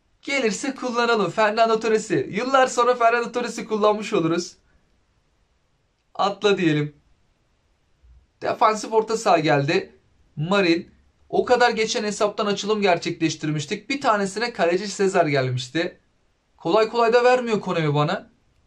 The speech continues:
Bu hesabımızda kaç gündür? Bugün beşinci gün. Ansu Fati geldi. Dört yıldızlı ve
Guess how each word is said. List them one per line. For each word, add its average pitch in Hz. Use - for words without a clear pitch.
Bu 185
hesabımızda 214
kaç 233
gündür? 196
Bugün 202
beşinci 247
gün. 233
Ansu 190
Fati 233
geldi. 180
Dört 226
yıldızlı 160
ve 226